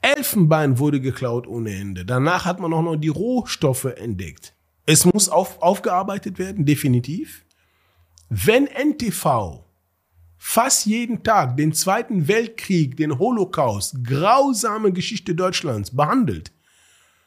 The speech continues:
dann ist es eine Pflicht, dass auch Belgien hingeht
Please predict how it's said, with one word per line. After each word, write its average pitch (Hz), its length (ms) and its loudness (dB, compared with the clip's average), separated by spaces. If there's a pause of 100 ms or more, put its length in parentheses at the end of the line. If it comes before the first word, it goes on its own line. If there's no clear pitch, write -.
(120)
dann 143 200 4
ist 165 140 4
es 156 100 -2
eine 131 260 -4
Pflicht, - 600 0 (720)
dass 139 300 0
auch 120 160 -10
Belgien 151 540 0
hingeht 262 560 -4